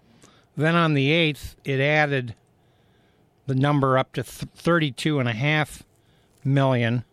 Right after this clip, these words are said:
billion, excuse me, um, on steel and aluminum. Th-, this was announced. Okay.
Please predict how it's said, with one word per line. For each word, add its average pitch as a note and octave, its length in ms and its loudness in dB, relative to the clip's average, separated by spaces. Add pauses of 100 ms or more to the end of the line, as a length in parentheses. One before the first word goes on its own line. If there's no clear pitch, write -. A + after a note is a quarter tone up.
(1000)
billion, D3+ 360 4
excuse D#3+ 480 -2
me, A2 220 -6 (920)
um, B2 500 0
on C#3+ 180 2
steel C#3+ 580 2 (220)
and C3 160 2
aluminum. C3 640 2
Th-, A#2+ 160 -6
this C3+ 220 -2
was B2+ 160 0
announced. B2 640 -4 (920)
Okay. A#2+ 340 -4